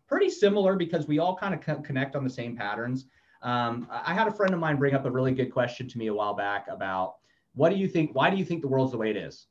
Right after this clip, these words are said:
Why, why is it so crazy in the United States?" And I said, "You know, we've never lived in a, in a nation." Uh, you look around the world, there's nations where it's literally, like, in Asia, it's a lot of Asians. You have tourists, but there's a lot of Asians. You go to Australia, you got Australians, you got,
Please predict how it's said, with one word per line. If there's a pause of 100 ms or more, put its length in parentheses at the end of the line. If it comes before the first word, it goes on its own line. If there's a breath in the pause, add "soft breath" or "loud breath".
Why,
why
is
it
so
crazy
in
the
United
States?" (580)
And
I
said,
"You
know,
we've
never
lived
in
a,
in
a
nation."
Uh,
you
look
around
the
world,
there's
nations
where
it's
literally,
like,
in
Asia,
it's
a
lot
of
Asians. (100)
You
have
tourists,
but
there's
a
lot
of
Asians.
You
go
to
Australia,
you
got
Australians,
you
got,